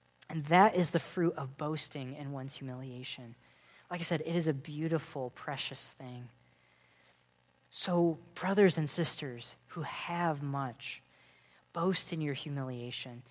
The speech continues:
Set your mind on the gospel of Jesus Christ and the remarkable grace that you have been given through no effort or merit of your own.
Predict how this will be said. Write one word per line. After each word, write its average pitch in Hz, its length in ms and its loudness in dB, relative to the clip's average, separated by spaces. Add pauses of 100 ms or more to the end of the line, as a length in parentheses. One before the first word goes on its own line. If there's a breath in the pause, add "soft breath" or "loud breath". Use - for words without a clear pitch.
(200 loud breath)
Set - 200 0
your 208 140 8
mind 180 400 10
on 151 80 10
the 151 80 4
gospel 151 460 4
of 139 80 -2
Jesus 143 320 -4
Christ - 360 -4
and 170 120 -2
the 156 60 2
remarkable 156 680 4
grace 160 320 2
that 156 100 0
you 151 160 -2
have 170 140 2
been 160 160 2
given 151 280 2 (360 loud breath)
through 202 240 8
no 175 340 10 (100)
effort 170 460 -2
or 175 140 -2
merit 147 420 2
of 135 140 -4
your 135 200 -4
own. 127 320 -8